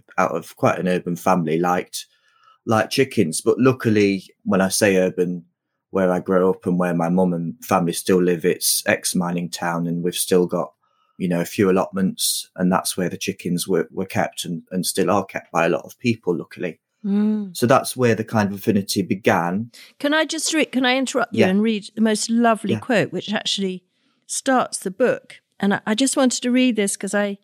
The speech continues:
Speaker 2: I just, I just think it's incredibly charming and, and accurate, knowing you as I do. So
Speaker 1: Mm.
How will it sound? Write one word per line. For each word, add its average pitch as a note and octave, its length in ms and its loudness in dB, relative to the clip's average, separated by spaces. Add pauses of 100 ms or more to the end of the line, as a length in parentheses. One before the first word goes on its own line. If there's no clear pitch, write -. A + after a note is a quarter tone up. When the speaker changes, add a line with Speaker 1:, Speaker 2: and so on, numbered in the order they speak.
(320)
Speaker 2:
I G#3 80 2
just, G#3+ 360 -2
I G#3+ 100 0
just G#3+ 200 0
think G3+ 220 0
it's - 420 -6
incredibly F#3+ 1080 -2
charming D#3+ 640 -2
and, E3 440 -6 (380)
and G#3 120 2
accurate, E3 500 0
knowing F3+ 380 0
you D3 360 -4 (380)
as E3 140 -4
I E3+ 120 0
do. D3+ 320 -4
So F#3+ 260 0
Speaker 1:
Mm. - 80 -4